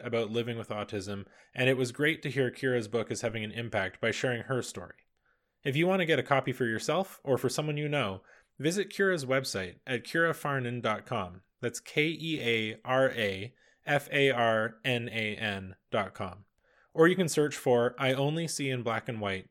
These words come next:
on Amazon. There are lots of cool things coming with this podcast, including the next book club meeting with special guest C J Levine on January twenty-first. Visit benfast dot C A slash cool for more info.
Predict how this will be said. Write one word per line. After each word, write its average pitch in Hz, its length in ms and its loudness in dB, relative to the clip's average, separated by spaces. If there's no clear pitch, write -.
on 113 200 -4
Amazon. 98 480 -8
There 151 120 4
are 151 60 6
lots 175 260 4
of 160 120 -2
cool 156 180 4
things 143 260 -2
coming 135 280 -2
with 107 160 -4
this 139 160 0
podcast, 98 640 -6
including 151 380 2
the 139 40 0
next 160 300 -2
book 147 180 -2
club 117 160 2
meeting 101 420 -4
with 127 120 -4
special 147 340 0
guest 123 380 0
C - 160 -2
J 123 200 0
Levine 104 500 -4
on 135 140 0
January 131 400 2
twenty-first. - 720 -10
Visit 147 360 2
benfast 151 720 -2
dot 139 240 0
C 135 200 0
A 117 180 -2
slash 131 340 -4
cool 107 480 0
for 131 160 0
more 113 220 0
info. 98 340 -8